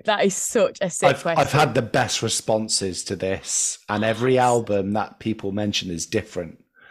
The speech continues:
Speaker 2: And I'm
Speaker 1: That's
Speaker 2: like,
Speaker 1: so good.
Speaker 2: <gasps>
Speaker 1: Whoa.
Speaker 2: Yeah.
Speaker 1: Literally, like, for me, 'cause I, I would just always have loved to have watched Bowie at work. Like, I just
Speaker 2: <sighs>
Speaker 1: think genius. And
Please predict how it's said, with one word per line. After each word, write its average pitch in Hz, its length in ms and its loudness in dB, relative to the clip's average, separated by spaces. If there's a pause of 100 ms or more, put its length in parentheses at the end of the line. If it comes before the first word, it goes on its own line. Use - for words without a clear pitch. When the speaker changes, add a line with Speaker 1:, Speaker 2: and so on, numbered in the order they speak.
(140)
Speaker 2:
And 104 140 0
I'm 226 140 2
Speaker 1:
That's - 200 -2
Speaker 2:
like, 190 240 -4
Speaker 1:
so - 0 -
good. 165 1000 -12
Speaker 2:
<gasps> - 80 -20
Speaker 1:
Whoa. 294 800 -4
Speaker 2:
Yeah. 117 360 2 (400)
Speaker 1:
Literally, 214 720 0
like, 190 380 0 (340)
for 233 140 -6
me, 196 480 -6 (840)
'cause 220 140 -6
I, - 300 -2
I 226 300 2
would 208 160 -4
just - 240 -12
always 190 320 -2
have 180 100 -6
loved 175 320 0
to 170 80 -4
have 160 80 -4
watched 165 200 -10
Bowie 160 280 -4
at 156 120 -8
work. - 400 -10
Like, 156 360 -4
I 190 100 0
just - 320 -6
Speaker 2:
<sighs> - 20 -6
Speaker 1:
think 170 280 0 (360)
genius. 208 520 0 (380)
And 185 340 0